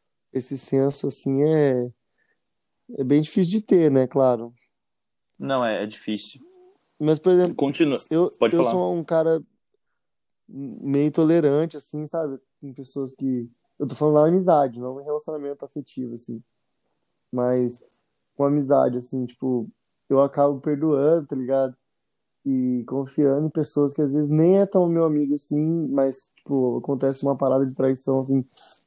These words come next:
Speaker 1: na amizade, eu, pô, não, dou a segunda chance. E a segunda vira a terceira, que vira a quarta, quinta.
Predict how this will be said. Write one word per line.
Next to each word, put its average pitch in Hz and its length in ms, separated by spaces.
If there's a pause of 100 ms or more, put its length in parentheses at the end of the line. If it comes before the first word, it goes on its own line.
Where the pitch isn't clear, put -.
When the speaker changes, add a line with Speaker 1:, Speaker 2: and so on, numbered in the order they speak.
Speaker 1:
na 135 120
amizade, 135 680
eu, 147 300
pô, 143 280
não, 139 500 (320)
dou 151 280
a 143 40
segunda 143 420
chance. 135 460 (360)
E 131 80
a 120 40
segunda 131 480
vira 127 200
a - 20
terceira, 135 500
que 127 140
vira 127 160
a - 20
quarta, 131 480
quinta. 131 340